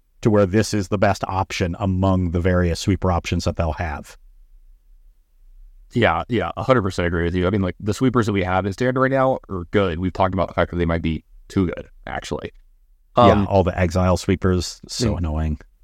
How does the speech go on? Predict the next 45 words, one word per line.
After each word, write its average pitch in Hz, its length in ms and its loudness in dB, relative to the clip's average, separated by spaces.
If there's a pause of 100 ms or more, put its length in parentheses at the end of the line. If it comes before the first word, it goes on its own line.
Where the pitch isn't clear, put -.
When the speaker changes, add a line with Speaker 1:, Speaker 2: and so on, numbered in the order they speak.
(140)
Speaker 2:
The 107 140 -2
next 160 180 0
card 156 340 2
is, 107 580 0 (180)
uh, 90 320 2
what 104 200 -2
might 113 200 0
be 120 100 2
my 104 160 2
vote 98 240 -2
for 95 160 -4
my, 82 120 2 (220)
my, 80 360 -4
I - 40 -6
don't 80 200 -4
know, 80 40 -2
my 76 120 -2
vote. 80 260 -4
This 107 160 -2
might 120 240 2
be 120 100 2
my 104 140 0
favorite 98 300 0
card 98 260 0
in 80 60 0
the 80 60 -6
set. 90 380 -2
You're 92 140 -8
gonna 82 80 -8
see 90 140 -4
why 95 340 2
when 92 80 -2
I 82 40 -2
read 87 240 -2
through 156 240 2
it. 165 160 0
It's - 160 -4
not 131 140 4
the 95 80 -4
most 104 160 -2
powerful 180 300 2
card 180 220 0
in - 20 -6
the 165 80 -4
set 170 340 2